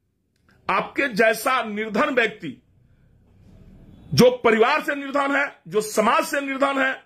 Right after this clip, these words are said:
जो जबान से निर्धन है, आपके पास है क्या अहंकार के अलावा? पिछले जन्म के सौभाग्यशाली हैं कि कभी आपको बीजेपी तो कभी आपको आरजेडी। मुख्यमंत्री स्वीकार कर लेती है,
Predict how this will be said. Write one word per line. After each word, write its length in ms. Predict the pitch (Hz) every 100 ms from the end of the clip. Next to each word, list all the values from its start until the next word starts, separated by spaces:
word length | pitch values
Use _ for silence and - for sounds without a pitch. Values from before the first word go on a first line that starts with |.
| 180
जो 160 | 226
जबान 500 | 208 151 - 320 320
से 120 | 277
निर्धन 380 | 277 277 262 269
है, 240 | 247 254 - _ _ _
आपके 240 | 240 233 285
पास 300 | - 254 220
है 240 | 190 277
क्या 300 | - 180 127 _ _ _ _ _ _ _ _ _
अहंकार 480 | 214 262 - 269 269
के 120 | -
अलावा? 300 | 220 180 143 110 _ _ _ _ _ _ _ _ _ - -
पिछले 360 | 220 233 302 320
जन्म 280 | 269 277
के 140 | 269 269
सौभाग्यशाली 880 | - 247 226 247 247 190 233 262 269
हैं 160 | 214 - _ _ _ _ _ _ _ _ _ _
कि 100 | -
कभी 280 | 180 247 269
आपको 320 | 262 247 254
बीजेपी 560 | 214 220 240 285 302 349
तो 360 | - - _ 196
कभी 300 | 226 233 233
आपको 280 | 220 -
आरजेडी। 640 | - 196 185 185 170 127 - _ _ _ _ _ _ _ _ - - - - - - 185
मुख्यमंत्री 480 | 226 254 254 285
स्वीकार 400 | 277 254 262 277
कर 180 | 277 269
लेती 300 | 254 247 240
है, 140 | 190